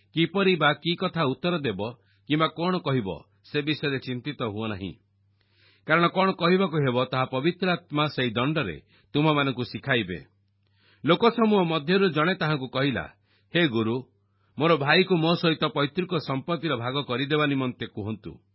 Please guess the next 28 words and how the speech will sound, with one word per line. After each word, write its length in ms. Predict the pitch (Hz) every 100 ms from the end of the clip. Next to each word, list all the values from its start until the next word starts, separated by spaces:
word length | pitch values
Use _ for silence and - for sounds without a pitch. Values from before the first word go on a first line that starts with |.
| _ _ _ _ _ _ _ -
କିନ୍ତୁ 200 | 170 185
ସେ 180 | 196
ତାହାଙ୍କୁ 340 | 202 190 185 170
କହିଲେ, 380 | 156 143 113 131 - _ _ _
"ହେ 100 | 185
ଭାଇ, 280 | 156 139 156 87 - _ _ _ _
କିଏ 140 | 190
ମୋତେ 240 | 185 180 180
ତୁମମାନଙ୍କ 540 | 165 160 180 185 170
ଉପରେ 360 | 156 143 170 151
ବିଚାରକର୍ତ୍ତା, 720 | 127 143 160 156 143 - 151 156 - _ _
ବିଭାଗକର୍ତ୍ତା 680 | 113 127 175 185 147 147 -
କରି 180 | 165 170
ନିଯୁକ୍ତ 440 | 135 120 139 139 175
କଲା?" 300 | - 170 92 - _ _ _ _ _ _ _ -
ପୁଣି 140 | 165
ସେ 120 | 170
ସେମାନଙ୍କୁ 480 | 156 156 160 160 147
କହିଲେ, 360 | 131 135 131 135 - _ _
"ସାବଧାନ, 480 | - 135 160 110 95 - _ _ _ _ -
ସମସ୍ତ 400 | 147 180 190 214
ପ୍ରକାର 440 | 156 156 170 160
ଲୋଭରୁ 440 | 135 127 151 147 156 151 _
ଆପଣା 360 | - 139 180 180 156
ଆପଣାକୁ 400 | 151 156 151 151
ଦୂରରେ 360 | 123 135 147 127
ରଖ, 220 | 113 - 104 73 _ _ _ _ _
କାରଣ 180 | 151 160